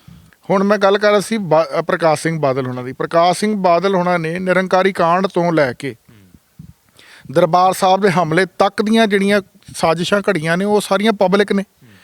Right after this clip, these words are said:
ਦਿੱਲੀ ਦਰਬਾਰ ਨੂੰ ਚਿੱਠੀਆਂ ਲਿਖ ਲਿਖ ਕੇ ਸੱਦਣ ਵਾਲੇ ਬੰਦਿਆਂ 'ਚ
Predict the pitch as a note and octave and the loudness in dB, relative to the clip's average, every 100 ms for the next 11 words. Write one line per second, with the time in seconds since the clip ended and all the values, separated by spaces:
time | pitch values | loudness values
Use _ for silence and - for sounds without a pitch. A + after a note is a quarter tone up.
0 | - - _ - C3 E3+ F3+ G3+ G3 E3+ | -20 -20 _ -10 -2 0 2 0 -2 -2
1 | F#3 F3 F3 F#3 F#3+ F#3+ G3 F#3+ - F3+ | -2 2 2 2 2 0 0 -2 -6 -6
2 | - - A3 G#3 G3 G3+ F#3+ - G3 F#3 | -4 0 2 2 2 2 0 0 -2 0
3 | D#3+ F#3 F#3+ F#3+ E3 D#3 E3 F#3 F3+ F#3+ | 0 0 2 0 0 -2 0 0 0 0